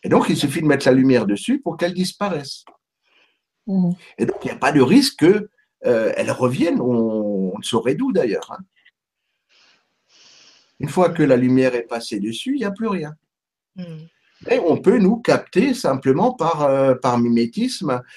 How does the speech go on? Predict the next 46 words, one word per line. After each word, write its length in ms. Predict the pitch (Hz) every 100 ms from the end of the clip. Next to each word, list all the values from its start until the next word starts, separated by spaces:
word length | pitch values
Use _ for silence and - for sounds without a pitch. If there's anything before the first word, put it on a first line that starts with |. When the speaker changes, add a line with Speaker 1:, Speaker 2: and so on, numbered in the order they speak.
| - -
Speaker 1:
de 100 | 151
même 300 | 165 165 160
que, 80 |
euh, 1120 | 156 160 131 131 127 123 120 110 110 101 92 92
quelqu'un 400 | - 131 147 139
qui 260 | 131 - 127
a, 720 | 120 117 113 107 104 95 92 98
qui 120 | -
a 80 | 120
peur 280 | 113 135 120
pour 180 | - 117
sa 160 | - 107
santé, 540 | 113 101 190 240 127 - - - _
dès 180 | 139 147
qu'il 180 | 147 135
va 80 | 131
entendre 460 | 127 123 131 127 117
parler 400 | 120 113 123 123
de, 460 | 120 113 110 107 104
de 80 | 113
quelqu'un 540 | - 113 - 123 117
qui 180 | - 113
a 80 | 104
telle 200 | 113 110
et 100 | 104
telle 220 | 107 101
maladie, 600 | 95 87 101 175 269 - _ _ _ -
eh 100 | 101
ben, 160 | 147 151
elle 160 | 123
peut 160 | 120 120
déjà 260 | 110 123 175
commencer 400 | 143 127 131 180
à 80 |
s'imaginer, 640 | 151 127 113 104 135 196 196
la 140 | 123
voir 340 | 127 226 190 -
comme 220 | 131 160
elle. 200 | 233 147 _ _ _ _ _ _ _ _ _ _ _ _ _ _ _ _ _ _
Et 80 | 127
petit 400 | 131 120 - -
à 60 | 190
petit, 180 | -
la 140 | 220 123
créer 400 | - 135 269 247
après. 380 | 123 - -